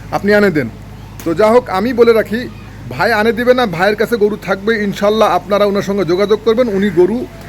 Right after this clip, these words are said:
এখান থেকে হোক, যেখান থেকে হোক, সংগ্রহ করে আপনাদেরকে নিয়ে দিবে। আপনারা যদি আসতে অনু-, অস-, অসুবিধা মনে করেন, তো ভাইয়ের সঙ্গে যোগাযোগ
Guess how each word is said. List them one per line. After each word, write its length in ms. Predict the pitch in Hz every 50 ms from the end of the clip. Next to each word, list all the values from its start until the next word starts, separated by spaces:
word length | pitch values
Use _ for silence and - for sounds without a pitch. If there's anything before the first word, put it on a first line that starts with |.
| - - -
এখান 260 | 143 - 190 190 202
থেকে 200 | 185 214 208 220
হোক, 240 | 196 185 233 208 180
যেখান 220 | 196 170 208 214
থেকে 100 | 208 214
হোক, 100 | 208 202 - -
সংগ্রহ 260 | 180 185 185 196 220
করে 260 | 214 226 233 269 294 294 - - - - - - -
আপনাদেরকে 580 | 190 196 208 208 208 185 208 - - 220 214 - - - - -
নিয়ে 220 | 147 185 214 214 185
দিবে। 260 | 160 156 139 131 131 - -
আপনারা 380 | - 180 - 214 226 233 233 226
যদি 220 | 233 202 233 -
আসতে 380 | - - 196 - - - - 277
অনু-, 680 | 262 233 233 233 240 233 220 202 208 - - 208 202 - -
অস-, 280 | 180 190 - - -
অসুবিধা 420 | 170 185 185 - 233 220 240 254 240
মনে 200 | 214 208 202 196
করেন, 220 | - 208 247 294 311 - - - - - - - - -
তো 80 | 190
ভাইয়ের 240 | 175 151 151 190 175
সঙ্গে 220 | - 208 208 214 185
যোগাযোগ 340 | 175 196 196 208 208 -